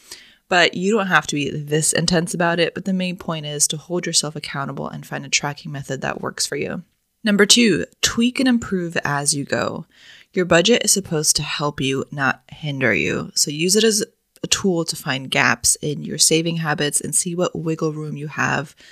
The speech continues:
to set aside more. If you realize you spent more on groceries last month, see if you need to cr-, increase your budget for next month, or if you want to deduct that difference and have a sort of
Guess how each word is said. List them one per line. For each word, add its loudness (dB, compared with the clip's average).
to 0
set 2
aside -2
more. -2
If 4
you 2
realize 2
you -2
spent 0
more -4
on -4
groceries 0
last -2
month, -6
see 4
if -6
you 4
need -2
to -2
cr-, -8
increase 2
your 0
budget 0
for -6
next -4
month, -4
or 0
if -4
you -4
want -6
to -8
deduct -4
that -2
difference -4
and -10
have -6
a -2
sort 0
of -6